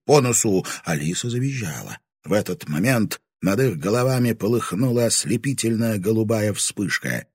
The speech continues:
В полумраке возникли тонкие извивающиеся молнии, которые с треском начали сплетаться между собой. Сильно запахло озоном.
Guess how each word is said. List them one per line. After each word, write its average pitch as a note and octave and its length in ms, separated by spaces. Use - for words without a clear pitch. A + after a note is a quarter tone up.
В - 120
полумраке F2+ 680
возникли F#2+ 480
тонкие F#2+ 480
извивающиеся F#2 880
молнии, F2+ 560
которые F2+ 380
с - 100
треском F#2 540
начали F#2 340
сплетаться F2+ 720
между F2 300
собой. F2+ 520
Сильно F2+ 420
запахло D#2+ 520
озоном. F2+ 580